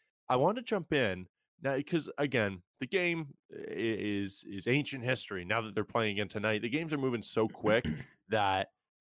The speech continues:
Speaker 1: to, to go after each one individually on this podcast, I mean, it's a waste of everyone's time. I wanna look at some of the wider storylines, though,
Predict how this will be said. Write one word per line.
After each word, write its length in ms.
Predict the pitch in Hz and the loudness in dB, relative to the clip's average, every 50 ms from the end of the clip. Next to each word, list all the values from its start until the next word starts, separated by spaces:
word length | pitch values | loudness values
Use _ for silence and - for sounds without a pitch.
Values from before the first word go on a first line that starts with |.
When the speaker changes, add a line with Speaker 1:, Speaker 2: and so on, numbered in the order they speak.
| - | -8
Speaker 1:
to, 160 | - 147 131 117 | -4 -4 -4 -4
to 180 | - - 131 | -4 -6 -4
go 160 | 104 151 151 | 2 4 4
after 380 | 151 143 127 - - 120 113 107 | 6 4 2 0 -2 -4 -4 -4
each 340 | - - 143 143 110 - - | -6 -8 -10 -12 -12 -12 -10
one 380 | 104 110 123 123 127 131 131 - | -4 -2 -2 -2 -2 -4 -8 -10
individually 720 | 110 120 107 110 98 101 107 92 - 113 113 113 113 110 | -8 -6 -6 -4 -4 -6 -6 -6 -4 -4 -2 -2 -2 -4
on 100 | 110 110 | -4 -6
this 140 | 110 107 - | -8 -10 -6
podcast, 640 | - 110 107 107 101 - - 107 107 107 - - - | -2 0 0 0 0 0 0 0 0 0 0 0 0
I 80 | 135 | 0
mean, 220 | 131 131 120 110 107 _ - - - - | 0 0 -4 -8 -8 _ -20 -14 -6 -6
it's 160 | - 214 - | -6 -4 -4
a 40 | 135 | -2
waste 280 | 113 107 101 - - | 0 0 0 0 -2
of 60 | 95 98 | -2 -2
everyone's 260 | 95 90 90 90 - | -2 0 -2 -6 -4
time. 160 | - 101 104 | -4 -4 0
I 80 | 104 139 | 0 0
wanna 220 | 170 214 247 269 | 0 0 -2 -4
look 260 | 226 202 202 196 - | -4 -4 -4 -2 -2
at 140 | 165 139 - | -4 -4 -4
some 260 | - - - 147 135 | -4 -2 -2 -2 -2
of 140 | 123 117 107 | -2 -4 -2
the 260 | 107 113 110 104 98 - _ _ _ _ _ _ - | 0 0 2 2 0 -2 _ _ _ _ _ _ 0
wider 360 | 104 104 110 123 123 113 107 | 2 4 4 4 2 0 -2
storylines, 680 | 98 - - - 104 101 98 92 92 90 87 85 - - | -2 -4 -2 0 0 0 2 0 0 -4 -4 -6 -8 -10
though, 180 | - - - | -8 -8 -6